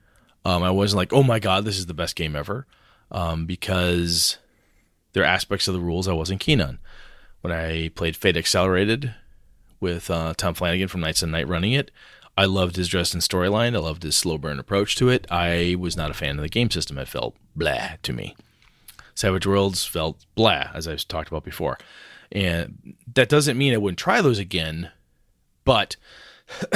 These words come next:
<clears throat> to re-engage me in that, one of those things, I need time, right? So if someone says, "Hey, I wanna run Savage Worlds again," I'll be like, "I'm,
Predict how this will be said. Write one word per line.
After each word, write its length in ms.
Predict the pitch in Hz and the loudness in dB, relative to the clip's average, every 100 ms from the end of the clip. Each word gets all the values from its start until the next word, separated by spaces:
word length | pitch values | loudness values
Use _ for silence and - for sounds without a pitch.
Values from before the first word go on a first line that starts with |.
| - | 2
<clears throat> 240 | 180 113 | 2 2
to 140 | - | 0
re-engage 640 | 123 147 135 117 131 123 101 | 4 4 4 4 4 4 0
me 220 | 110 151 | 0 2
in 80 | 131 | 2
that, 140 | 98 85 | 2 0
one 180 | 101 | 2
of 120 | 113 120 | 2 4
those 240 | 127 123 | 4 4
things, 400 | 147 160 170 - - _ _ - | 2 2 2 0 -4 _ _ -2
I 60 | |
need 220 | 113 95 - | 0 0 -2
time, 540 | - 110 76 58 55 - _ _ _ _ _ _ _ _ _ - | -2 -2 -2 -6 -14 -18 _ _ _ _ _ _ _ _ _ -8
right? 260 | - 80 - _ - _ | 0 0 -2 _ -20 _
So 180 | - 107 | 4 4
if 60 | |
someone 200 | 95 135 | 6 4
says, 180 | - 104 | 4 4
"Hey, 220 | 175 214 | 6 6
I 40 | 135 | 6
wanna 180 | 143 139 | 4 4
run 140 | 123 | 2
Savage 300 | - 127 110 | 2 2 2
Worlds 240 | 127 143 | 0 0
again," 220 | 147 160 208 | 0 2 2
I'll 60 | |
be 80 | 190 | 4
like, 120 | 196 | 4
"I'm, 160 | 170 | 2